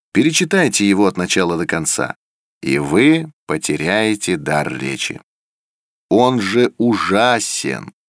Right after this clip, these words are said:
Характеры героев плоские, ничего не происходит, или сюжет развивается так медленно, что вы сомневаетесь, мог ли такое написать человек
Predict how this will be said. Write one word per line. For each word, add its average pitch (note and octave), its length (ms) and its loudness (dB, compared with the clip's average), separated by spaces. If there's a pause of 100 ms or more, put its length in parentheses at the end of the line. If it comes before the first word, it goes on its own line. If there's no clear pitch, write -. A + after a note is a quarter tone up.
(800)
Характеры G#2 640 2
героев G2 480 2
плоские, - 720 -4 (260)
ничего A#2 440 4
не B2+ 120 4
происходит, A2 920 0
или F2+ 180 2
сюжет A2 380 2
развивается G#2+ 580 0
так G2 240 -2
медленно, G2 640 2 (220)
что - 160 -4
вы G2 120 4
сомневаетесь, G2 920 0
мог A#2 280 2
ли G#2 80 2
такое G2+ 360 2
написать G2 420 -2
человек F2 460 0